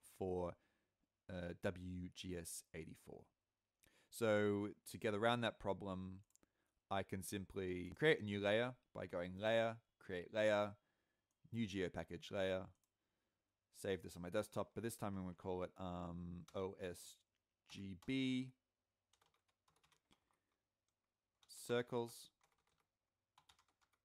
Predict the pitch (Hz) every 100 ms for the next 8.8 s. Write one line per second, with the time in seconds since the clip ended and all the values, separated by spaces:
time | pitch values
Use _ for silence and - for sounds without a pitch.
0 | - - _ _ _ _ _ - _ _
1 | _ _ _ _ _ _ _ - 87 104
2 | 101 - 101 104 95 90 - 92 87 92
3 | 90 - 131 127 117 110 107 101 - 107
4 | 104 98 107 101 107 - 147 123 98 101
5 | 110 107 107 101 95 95 92 - _ _
6 | _ _ 101 98 95 - 143 123 127 127
7 | 110 - - 95 90 98 95 92 92 -
8 | 95 90 - 104 95 87 -